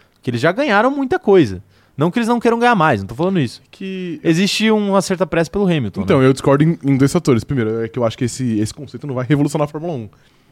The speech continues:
Speaker 1: Não,
Speaker 2: Eu
Speaker 1: eu
Speaker 2: acho que
Speaker 1: falei
Speaker 2: ele não tem,
Speaker 1: isso,
Speaker 2: não,
Speaker 1: eu
Speaker 2: eu
Speaker 1: dei uma
Speaker 2: sei, eu,
Speaker 1: exagerada,
Speaker 2: eu
Speaker 1: né?
Speaker 2: entendi. E eu acho que eles deveriam ter um po-, um pouco de pressa, porque é a fita de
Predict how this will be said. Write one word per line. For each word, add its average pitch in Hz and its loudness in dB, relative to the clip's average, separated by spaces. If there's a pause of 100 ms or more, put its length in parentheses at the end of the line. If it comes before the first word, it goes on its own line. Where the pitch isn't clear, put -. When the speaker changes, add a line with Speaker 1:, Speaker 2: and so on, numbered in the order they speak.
(240)
Speaker 1:
Não, - 2
Speaker 2:
Eu 247 4
Speaker 1:
eu - -
Speaker 2:
acho 185 4
que 160 4
Speaker 1:
falei 220 6
Speaker 2:
ele 240 4
não 214 4
tem, 190 6
Speaker 1:
isso, 190 2
Speaker 2:
não, 277 4
Speaker 1:
eu 208 6
Speaker 2:
eu 202 4
Speaker 1:
dei 208 4
uma 208 4
Speaker 2:
sei, - 4
eu, - 4
Speaker 1:
exagerada, 190 4
Speaker 2:
eu 147 4
Speaker 1:
né? 147 6
Speaker 2:
entendi. 139 0 (280)
E 190 -4
eu 170 6
acho 165 2
que - 0
eles 170 2
deveriam 185 4
ter 202 2
um 190 4
po-, 175 0
um 175 2
pouco 165 0
de 165 -2
pressa, 147 2
porque 190 -6
é 208 2
a 208 -2
fita 214 -4
de 214 -2